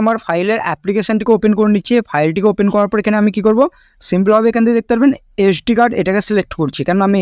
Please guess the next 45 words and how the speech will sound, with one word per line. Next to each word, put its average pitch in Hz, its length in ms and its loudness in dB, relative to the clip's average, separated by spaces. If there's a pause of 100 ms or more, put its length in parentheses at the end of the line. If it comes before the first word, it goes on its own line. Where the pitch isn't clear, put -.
এসডি 165 220 -4
কার্ডের 196 240 2
মধ্যে 190 220 -2
নিয়েছি। 196 260 -2 (540)
করার 214 160 2
পর 240 140 0
এবার 240 180 0
আমি 233 180 2
আপনাদের 226 360 0
সামনে 208 180 0 (100)
দেখাচ্ছি, 180 320 -2
এখান 202 140 0
থেকে 190 120 -2
দেখতে - 160 -6
পারবেন 208 240 0
এখানে 208 240 -2
কত, 190 120 -6 (460)
এখানে 196 180 2 (100)
নয় 190 220 0
সেপ্টেম্বর 196 420 -2
দু 180 80 0
হাজার 180 220 0
একুশ 185 260 -4
এরকমভাবে 180 420 -2
সময় 214 240 2
কিন্তু 196 200 0
দেখাচ্ছে। 151 260 -2 (100)
যবে 160 240 2
যবে 175 220 0
আমি 190 100 0 (480)
এইগুলো 165 220 0 (560)
ফাইলগুলো 196 440 0
তৈরি 208 240 0
করেছি 196 300 0
বা 202 60 0 (420)
আমি 170 160 0 (520)
যেই 185 200 2
দিন 208 180 0
আমি 202 100 0 (100)
ফাইলের 170 320 0
মধ্যে 185 260 0
যেগুলো 175 300 0
আমি 170 100 0 (120)
ট্রান্সফার 170 360 -2
করেছি 196 200 0